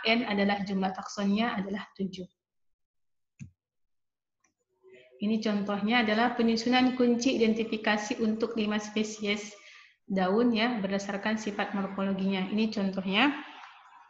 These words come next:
Jadi ada lima spesimen, ada lima jenis tumbuhan di, eh, pohon di sini, ada gamelina, kembang merak, sawodoren, nangka, dan mahoni. Ya, ini dia ada lima jenis. Kemudian lima jenis ini kita identifikasi.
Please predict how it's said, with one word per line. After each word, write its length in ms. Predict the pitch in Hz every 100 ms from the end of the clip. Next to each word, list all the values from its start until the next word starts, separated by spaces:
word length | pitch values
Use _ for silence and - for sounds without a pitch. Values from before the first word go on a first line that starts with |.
| - - -
Jadi 560 | - 202 247 277 294 285
ada 240 | 220 247
lima 240 | 247 233 233
spesimen, 800 | - 220 - 214 202 254 285 254
ada 160 | 214
lima 260 | 214 214 208
jenis 640 | 196 202 226 - - - -
tumbuhan 480 | 202 190 208 208 202
di, 40 |
eh, 300 | - - 202 202
pohon 240 | 202 220
di 100 | 214
sini, 300 | 208 208 240
ada 160 | 214 190
gamelina, 720 | 185 190 190 190 202 269 285 - - -
kembang 400 | 214 202 196 190
merak, 240 | 190 214 - - -
sawodoren, 720 | 214 208 202 196 220 247 254 - 208
nangka, 440 | 196 190 190 226
dan 160 | 202 190
mahoni. 480 | 190 196 196 190 190 - _ _ _ _
Ya, 240 | 214 202 196
ini 180 | 196 208
dia 160 | 190 185
ada 80 | 185
lima 240 | 185 185
jenis. 480 | 180 185 196 254 302 302 - - - -
Kemudian 840 | - 220 233 220 208 202 220 294 285
lima 260 | 220 214 208
jenis 300 | 208 214 -
ini 300 | 214 226 254
kita 260 | 233 -
identifikasi. 1300 | 208 202 202 202 202 208 208 185 214 214 220 294 339